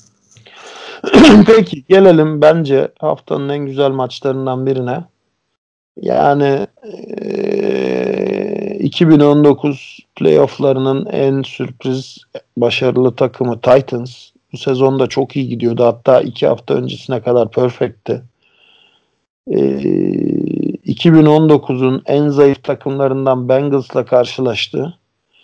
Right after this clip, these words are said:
Ve, e, Cincinnati Bengals Tennessee Titans'ı otuz bir yirmi mağlup etti. Ve bunu yaparken de Joe Mixon yoktu.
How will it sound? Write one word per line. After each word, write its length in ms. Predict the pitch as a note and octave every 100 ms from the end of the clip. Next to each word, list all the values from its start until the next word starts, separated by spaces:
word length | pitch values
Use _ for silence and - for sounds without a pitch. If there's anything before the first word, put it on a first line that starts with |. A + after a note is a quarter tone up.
| _ _ _
Ve, 320 | C3+ D3+ E3+ - _ _
e, 240 | - - -
Cincinnati 760 | - D3 - D3+ D3 C#3+ C3+
Bengals 680 | C#3 D#3 C#3+ C3+ C3+ - _ _ _ _ -
Tennessee 400 | - D3 C#3+ C3
Titans'ı 640 | A#2 C#3+ D3 D3+ B2+ - - -
otuz 400 | B2+ - C#3+ D3
bir 140 | E3+
yirmi 540 | C#3+ C3+ C3 C#3+ E3 - _ _
mağlup 460 | - B2 B2+ D3 C#3
etti. 460 | G#2+ - C3 B2+ - -
Ve 320 | C#3+ D#3 D3+ _ _ _ _ _ -
bunu 200 | C3+ D#3
yaparken 600 | D#3 C#3+ D#3 D3+ E3 D#3+
de 100 | C#3
Joe 200 | C3 C3
Mixon 360 | C3+ B2+ - C#3
yoktu. 580 | B2+ C3+ _ D3+ D3